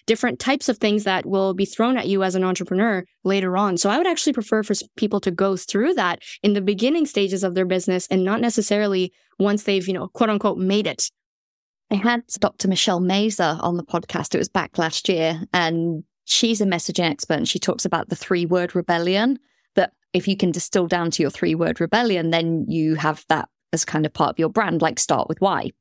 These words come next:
Speaker 2: for Simon
Speaker 1: Yes.
Speaker 2: Sinek. And it, it was a really fascinating conversation. And one of the things she said that really stuck with me, like you were saying about this, you know, "Oh, you can have exactly what I've had and here's the formula," is, as she said, it's lazy marketing.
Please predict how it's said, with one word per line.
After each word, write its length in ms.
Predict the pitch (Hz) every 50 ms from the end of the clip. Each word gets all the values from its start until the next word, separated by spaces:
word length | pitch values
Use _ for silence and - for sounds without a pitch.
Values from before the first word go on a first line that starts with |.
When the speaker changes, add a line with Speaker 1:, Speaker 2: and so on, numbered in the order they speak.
| _ _
Speaker 2:
for 120 | - 185
Simon 280 | 160 - 160 208 - 151
Speaker 1:
Yes. 140 | 156 156 -
Speaker 2:
Sinek. 380 | 220 190 151 139 117 - -
And 160 | - 151 175 196
it, 160 | 180 170 156
it 140 | 214 - 226
was 140 | 226 220
a 60 | 254 240
really 180 | 262 262 262
fascinating 640 | 240 - 214 208 - 214 196 185 185 - 180 170 190 _ _ _ _ _ _ -
conversation. 640 | - 233 185 180 - - 196 202 220 - - 175 156
And 180 | 160 165 165 - _ _ _ _ _ _ _ _ _ -
one 260 | 208 202 233 233 240
of 100 | 247 240
the 60 | 233
things 220 | - 226 208 208
she 160 | - - 208 202
said 220 | - 247 233 208
that 100 | 196 -
really 160 | 123 175 165
stuck 340 | 165 - - 262 262 - -
with 140 | 220 196 180
me, 160 | 170 156 160
like 260 | 151 165 165 - -
you 80 | 180 165
were 40 | 156
saying 300 | - - 170 160 156 160
about 340 | 156 - 156 156 - -
this, 360 | - 156 156 - - - - -
you 200 | - 170 165 156
know, 200 | 143 139 143 - -
"Oh, 180 | 254 262 254 240
you 200 | 208 214 254 277
can 120 | - 240
have 200 | 196 185 180 180
exactly 380 | 175 - - - - - - 190
what 100 | 196 196
I've 180 | 208 208 208
had 240 | - 185 170 160 - -
and 120 | 156 165
here's 160 | 170 160 156
the 80 | - 160
formula," 580 | - - 247 240 226 196 165 131 87 80 98 - _ _ _ _ _ _ _ _ _ -
is, 420 | - 180 185 190 190 190 190 - - _ _ _ _ _ _ _ -
as 100 | 214 202
she 160 | - - 262
said, 200 | 240 285 - 190
it's 140 | 208 196 196
lazy 500 | 190 196 208 226 233 262 277 - 277 240
marketing. 800 | 214 180 180 185 190 - - - - - - - - - -